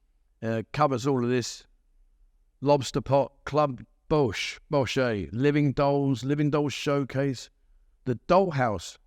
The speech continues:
voted number one in Pattaya, more than eighty beautiful girls. And, uh, there's quite a big map here. What else we got? Uh, Tiger Shark.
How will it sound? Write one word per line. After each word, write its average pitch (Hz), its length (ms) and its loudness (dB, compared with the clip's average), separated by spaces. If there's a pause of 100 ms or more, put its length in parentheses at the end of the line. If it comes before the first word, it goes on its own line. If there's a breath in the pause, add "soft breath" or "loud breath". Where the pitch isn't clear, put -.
voted 143 520 0
number 170 360 2
one 170 180 0
in 151 100 0
Pattaya, 147 320 -2
more 139 200 -2
than 131 180 -4
eighty 156 460 -2
beautiful 135 640 -4
girls. 113 460 0 (460)
And, 120 220 0
uh, 117 80 0
there's 123 260 -2
quite 175 220 4
a 117 40 0
big 135 140 0
map 131 300 2
here. 110 240 0 (2250)
What 139 120 4
else 123 180 4
we 101 120 4
got? 104 320 2
Uh, 117 300 -4
Tiger 151 440 -2
Shark. 151 400 -2